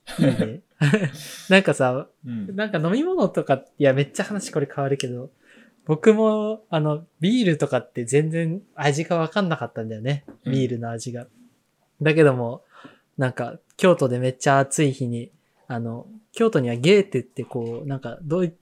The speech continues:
Speaker 1: ツの文化、文化会館みたいなのが、
Speaker 2: うん。
Speaker 1: 京都大学の近くにあって、ゲーテなんちゃらかんちゃらみたいな、ドイツの。
Speaker 2: うん。
Speaker 1: そこで、ドイツの、ドイツの、なんか、ソーセージとか、ドイツの、こう、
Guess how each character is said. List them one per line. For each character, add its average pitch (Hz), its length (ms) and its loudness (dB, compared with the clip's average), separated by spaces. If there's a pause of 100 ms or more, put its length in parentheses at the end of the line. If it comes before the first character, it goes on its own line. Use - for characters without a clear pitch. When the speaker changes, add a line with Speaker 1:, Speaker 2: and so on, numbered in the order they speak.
(100)
Speaker 1:
ツ 139 180 0
の 156 220 0
文 165 340 0
化、 208 440 -6 (100)
文 165 160 -2
化 175 100 2
会 180 260 2
館 127 160 0
み 120 120 -4
た 123 120 -2
い 117 60 -4
な 113 80 -8
の 113 160 -10
が、 113 280 -10 (320)
Speaker 2:
う - 20 -16
ん。 123 40 -6
Speaker 1:
京 151 120 2
都 151 100 2
大 147 160 4
学 123 160 -4
の 117 80 -6
近 127 220 -2
く - 100 -8
に 113 140 -4
あ 113 60 -6
っ - 40 -12
て、 113 380 -10
ゲ 139 160 6
ー 135 100 0
テ 117 80 -8
な 110 140 -6
ん 113 60 -8
ち 117 100 -8
ゃ - 20 -6
ら 113 80 -8
か 120 140 -6
ん 113 60 -6
ち 110 80 -12
ゃ - 20 -10
ら 107 100 -12
み 107 100 -14
た 110 140 -14
い 110 60 -14
な、 113 60 -16
ド 117 160 -8
イ 113 60 -6
ツ - 160 -16
の。 110 100 -16 (340)
Speaker 2:
う - 60 -4
ん。 214 40 -4
Speaker 1:
そ 196 120 -2
こ 165 120 0
で、 160 480 6
ド 165 240 4
イ 170 80 2
ツ 151 160 -4
の、 143 140 0
ド 143 160 2
イ 151 120 2
ツ 160 600 0 (580)
の、 131 280 0
な 131 80 -4
ん 127 40 -8
か、 127 80 -8
ソ 156 220 4
ー 151 40 4
セ 156 200 6
ー 143 40 6
ジ 127 100 -2
と 131 60 2
か、 123 100 -2
ド 156 160 6
イ 160 100 4
ツ 139 140 -6
の、 120 320 -4
こ 123 460 -6
う、 - 20 -20